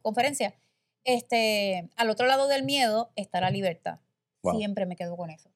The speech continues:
Speaker 1: porque es que cuando, eh, ofrecía talleres para niños y para jóvenes, era bien poderoso que ellos vieran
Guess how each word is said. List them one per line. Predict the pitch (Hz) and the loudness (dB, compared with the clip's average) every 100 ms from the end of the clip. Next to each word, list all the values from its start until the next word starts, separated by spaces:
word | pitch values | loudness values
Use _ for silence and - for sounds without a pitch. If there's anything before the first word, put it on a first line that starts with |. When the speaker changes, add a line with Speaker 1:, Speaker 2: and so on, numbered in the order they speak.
| _ | _
Speaker 1:
porque | 185 170 | -10 -8
es | 170 | -6
que | 208 196 - _ - | -6 -6 -8 _ -6
cuando, | 185 185 185 180 170 _ _ _ _ - | -4 0 2 2 0 _ _ _ _ -4
eh, | 208 202 | 0 0
ofrecía | 190 202 196 190 | 0 -2 -2 0
talleres | 220 208 226 | 0 0 -2
para | 220 190 | -2 -4
niños | 214 233 214 | -2 -2 -2
y | 208 | 0
para | 190 190 | 0 2
jóvenes, | 226 208 180 | 2 2 0
era | 190 196 | 0 0
bien | 202 196 | 0 -2
poderoso | 226 214 185 196 214 180 | 0 0 0 0 -2 -4
que | 170 | -2
ellos | 185 | -2
vieran | 196 220 208 180 | 0 2 2 0